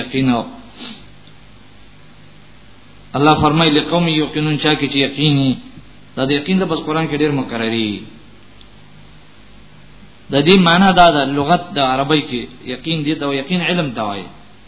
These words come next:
پویا، یو شی باندې پوهېدل. دا یو معنا ده د یقین. یقین څه ته وایي؟ آخرت باندې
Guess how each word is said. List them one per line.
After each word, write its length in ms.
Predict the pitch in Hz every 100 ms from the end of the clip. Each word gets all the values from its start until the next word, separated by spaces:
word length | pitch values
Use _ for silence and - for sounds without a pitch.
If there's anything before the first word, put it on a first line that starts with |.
| - -
پویا، 280 | 131 120 95 98 - - - -
یو 140 | 120
شی 160 | 123 165
باندې 200 | 160 147 113
پوهېدل. 360 | 110 104 107 90 - - - - - - - - - - - - - - - - - 127
دا 80 | 143
یو 180 | 151 151
معنا 260 | 127 127
ده 100 | 123
د 60 | 113
یقین. 340 | 110 107 113 110
یقین 340 | 117 117 170
څه 100 | 165 180
ته 60 |
وایي؟ 120 | 175
آخرت 380 | 156 - 160 180
باندې 280 | 160 170 165